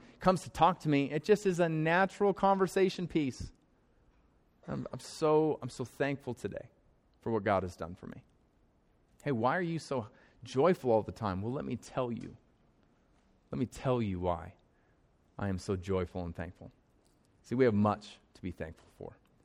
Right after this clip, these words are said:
so we should live lives of abundant thanksgiving. Let's pray. Jesus, we thank you for your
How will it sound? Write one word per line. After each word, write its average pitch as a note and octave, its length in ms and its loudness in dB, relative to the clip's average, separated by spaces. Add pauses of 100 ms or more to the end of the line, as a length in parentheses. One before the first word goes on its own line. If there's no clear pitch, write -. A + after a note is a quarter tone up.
(160)
so - 140 -10
we G2+ 100 -2
should F#2+ 160 -6
live G2 260 -4
lives F#2+ 400 -8
of F#2+ 120 -6 (400)
abundant G2 600 -2
thanksgiving. E2+ 480 -12 (640)
Let's - 120 -16
pray. E2+ 240 -2 (4000)
Jesus, C3 400 0
we A#2+ 80 2
thank B2+ 440 2
you A#2+ 100 4
for A2 240 0
your A2+ 560 4